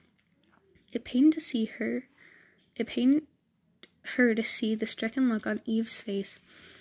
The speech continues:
as they wheeled the casket away. Her instincts told her that Eve's feelings ran deeper than grief.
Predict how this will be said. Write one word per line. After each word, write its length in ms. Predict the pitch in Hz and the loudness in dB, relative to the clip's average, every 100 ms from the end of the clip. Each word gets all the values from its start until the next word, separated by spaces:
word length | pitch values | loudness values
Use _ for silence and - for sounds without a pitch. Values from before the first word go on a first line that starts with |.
| - - _ _ - | -20 -20 _ _ -6
as 140 | 214 | -4
they 180 | - 214 | 0 0
wheeled 480 | 208 214 220 240 269 _ - | 0 0 0 0 -4 _ -10
the 100 | 254 | -8
casket 460 | - 208 - - | -6 -6 -6 -4
away. 440 | 208 208 196 - - | -2 -2 -4 -6 -4
Her 100 | - | 0
instincts 640 | 208 226 240 - 311 320 | 2 2 0 2 2 0
told 300 | - - 208 | -4 -6 -6
her 220 | - 208 208 | -4 -4 -4
that 140 | 208 | -4
Eve's 400 | - 214 247 - | -2 0 0 -4
feelings 560 | - 214 202 196 214 - | -4 -2 0 -2 -4 -4
ran 220 | 214 220 | 0 2
deeper 360 | 220 208 - 214 | 2 -2 -2 -2
than 200 | 202 202 | -2 -2
grief. 400 | 202 202 - - | -2 -4 -8 -16